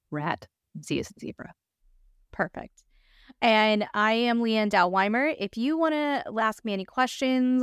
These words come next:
Speaker 2: or, uh, find out more about me or this podcast, it's info at markigy, M A R K I G Y dot com. And I also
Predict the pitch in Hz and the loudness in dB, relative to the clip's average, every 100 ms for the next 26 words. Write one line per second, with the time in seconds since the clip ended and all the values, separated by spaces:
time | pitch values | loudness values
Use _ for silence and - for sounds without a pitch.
0 | 247 190 185 180 180 180 175 180 - 180 | 0 0 0 2 2 2 2 0 -2 -2
1 | 170 156 170 - 190 190 185 185 175 147 | 0 -2 -4 -4 0 0 2 -2 0 0
2 | 202 214 214 214 - 175 170 - 175 185 | 0 -2 0 0 0 -2 -2 -4 -2 -2
3 | - 240 277 - _ _ _ _ 180 175 | 0 0 -2 -8 _ _ _ _ -4 -4
4 | - 240 247 294 277 254 180 175 196 220 | -4 0 2 4 2 4 2 0 0 -2
5 | 277 240 269 285 302 _ _ _ - 220 | -2 -4 -2 -4 -6 _ _ _ -2 2
6 | 233 226 233 - 202 202 208 214 - 214 | 2 0 -2 -2 0 2 0 -2 -2 0
7 | 214 208 196 202 202 185 170 180 226 226 | 2 0 -4 -4 -2 0 0 0 -2 0
8 | 170 - - 190 202 226 240 190 196 196 | -2 -2 -4 0 2 0 -2 -2 0 0
9 | - 175 165 - 135 135 | 0 -2 -2 -4 -6 -6